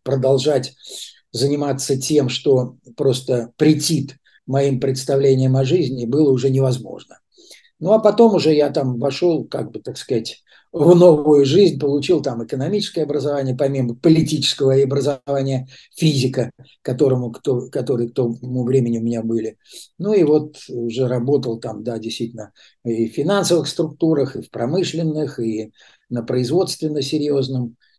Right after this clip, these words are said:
ну, и потом ректором. Поэтому вот, м, военным был два года. Поэтому особенность моя в том, что я не узкоспециализирован, а занимаюсь,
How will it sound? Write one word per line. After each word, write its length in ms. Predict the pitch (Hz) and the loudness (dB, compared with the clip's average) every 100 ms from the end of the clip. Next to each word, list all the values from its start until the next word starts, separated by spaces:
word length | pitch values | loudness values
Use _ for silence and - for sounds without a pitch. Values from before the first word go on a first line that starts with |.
| _ - | _ -12
ну, 140 | 156 | -8
и 80 | 165 | -6
потом 340 | - 120 131 | -6 -4 -2
ректором. 560 | 107 92 _ - - 113 | -2 -6 _ -20 -18 -10
Поэтому 600 | 147 147 135 135 127 123 | -4 -4 -2 -2 -2 -4
вот, 160 | 123 - _ _ _ 123 | -8 -10 _ _ _ -18
м, 380 | 117 120 117 - | -16 -14 -16 -16
военным 640 | 131 202 175 156 139 131 | 0 4 6 4 2 0
был 140 | 131 123 | 0 2
два 160 | 131 | 0
года. 320 | 131 117 113 - - - | 0 -2 -4 -10 -20 -2
Поэтому 280 | 160 170 170 | -2 0 2
особенность 720 | 160 208 175 156 131 - _ _ _ _ - | 4 6 4 0 -4 -8 _ _ _ _ -6
моя 300 | 147 156 139 | 2 2 4
в 100 | - | 2
том, 160 | 175 | 2
что 460 | - - 151 131 - _ _ - | 2 2 2 2 -8 _ _ -12
я 400 | 143 147 143 135 | -2 0 0 -4
не 380 | 143 147 151 151 _ - | -6 -2 -2 -4 _ -2
узкоспециализирован, 1200 | 202 - 143 - 135 151 143 135 131 120 113 113 | 0 0 -2 -2 0 2 4 4 4 4 0 -2
а 240 | 143 143 131 | -4 -2 0
занимаюсь, 640 | 143 147 156 180 156 - | 0 0 0 2 2 -2